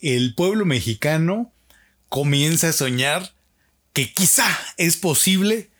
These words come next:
que jugar fútbol sí se nos da. Y empieza a soñar que a lo mejor México puede ser campeón del mundo en su país. Lo cual realmente,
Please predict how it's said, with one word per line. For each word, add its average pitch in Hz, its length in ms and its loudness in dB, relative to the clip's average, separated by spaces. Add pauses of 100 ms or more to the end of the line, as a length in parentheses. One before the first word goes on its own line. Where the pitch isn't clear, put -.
(320)
que 131 380 0
jugar 196 400 0
fútbol 214 760 -2
sí 202 240 0
se 165 180 2
nos 127 260 0
da. 131 140 0 (960)
Y 139 140 0
empieza 170 440 0
a 156 60 -2
soñar 175 540 -2
que 151 140 -2
a 127 60 0
lo 123 200 -2
mejor 151 720 -4 (400)
México 165 920 -2
puede 147 600 -2
ser 147 480 -2
campeón 127 840 -2
del 113 260 -2
mundo 180 640 -2 (460)
en 147 400 -2 (120)
su 135 380 -4 (120)
país. 110 600 -2 (380)
Lo 143 220 -4
cual 240 320 2
realmente, 196 1040 0